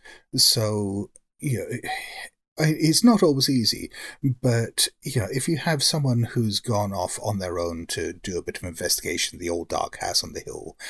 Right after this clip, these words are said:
and everyone else is poking around the cemetery, it's very easy just to s-,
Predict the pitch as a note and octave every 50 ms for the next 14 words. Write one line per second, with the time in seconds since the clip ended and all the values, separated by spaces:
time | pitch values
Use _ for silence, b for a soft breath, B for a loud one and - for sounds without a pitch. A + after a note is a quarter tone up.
0 | B B B B B F#2+ G#2 G#2 A#2+ B2 B2+ G2+ G2 G#2 G2+ F#2+ F#2 - - F2+
1 | - - - - A#2 F#2+ - G2+ E2 - F#2 E2+ E2+ E2+ - - C#3 B2+ G#2 -
2 | - - - - - - - _ B B B B B B B B B _ _ _
3 | _ _ _ _ _ _ _ _ _ _ _ _ _ _ _ _ - E3 D#3 C3+
4 | B2 B2+ D#3+ F#3+ G3 F3 C#3+ C#3+ C#3+ C3+ C#3+ A#2+ A#2 - B2 - - - A2 -
5 | -